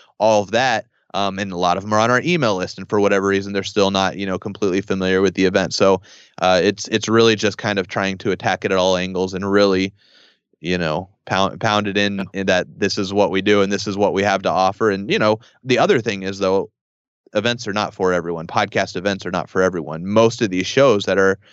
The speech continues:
Speaker 1: out there, even active ones, they're doing it for fun. The, you know, podcasters are doing it as a hobby. So you're immediately kind of chopping off a small section of those people that would even be interested in investing their time and resources to go to an event. So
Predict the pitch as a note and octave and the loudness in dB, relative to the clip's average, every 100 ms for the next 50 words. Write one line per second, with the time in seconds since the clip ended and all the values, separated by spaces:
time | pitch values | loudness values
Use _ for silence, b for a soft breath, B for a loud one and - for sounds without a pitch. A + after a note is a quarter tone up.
0 | b b b - A#2+ C3+ G#2 F#2 F2 G2+ | b b b -2 0 0 0 0 0 -2
1 | G#2 F#2+ - C#3+ - G2+ G2 F2+ F2+ G2 | -4 -4 -2 -2 -2 -2 -2 -4 -6 -10
2 | - _ - G#2+ A#2+ E3 C#3+ G#2 - F#2+ | -16 _ -4 -2 2 2 2 -2 -6 -4
3 | C3+ G#2 F#2+ F#2+ - G2 F2+ F#2 F2 B2+ | 0 0 0 -6 -4 -2 -2 -2 -2 -2
4 | G#2+ A2+ G#2 G2 F#2+ F2+ A2+ A2+ G2+ F#2 | 0 0 -2 -4 -4 0 2 2 0 0
5 | F2 G#2 A2+ G2+ F2 - G2 F#2 B B | -2 0 2 2 -2 0 0 0 B B
6 | B G#2+ G2+ A2+ B2 F#2 F#2+ - G#2 F#2 | B 0 2 2 2 2 -2 -2 -2 -2
7 | - G#2 G#2+ G2+ F#2+ F2+ - G#2+ G2+ - | 0 0 0 -2 -2 -4 -6 0 0 0
8 | - - F#2+ F2+ F#2 - G#2 G2 F#2+ E2+ | -2 -2 -4 -2 -2 -2 -4 0 0 0
9 | F2+ G2 F#2+ F#2+ G2 b b b F#2 A2+ | 0 -2 -2 -6 -12 b b b 0 0
10 | A#2+ A#2 G#2+ F#2+ F#2 F2+ F2+ G#2+ - G2+ | -2 -2 0 0 0 -2 0 0 -2 -4
11 | F#2 F2 A#2 G2 G2 F2+ F#2 G2 - F#2 | -2 -2 0 0 0 -4 -2 -2 0 -2
12 | F2+ F2 E2+ - G2 F2+ E2+ _ _ _ | -2 -6 -6 -2 2 2 -2 _ _ _
13 | - C3 A3 B2 G2 F2+ F2+ F2+ - G2 | 0 2 4 2 0 0 -2 -2 0 2
14 | F#2+ | 2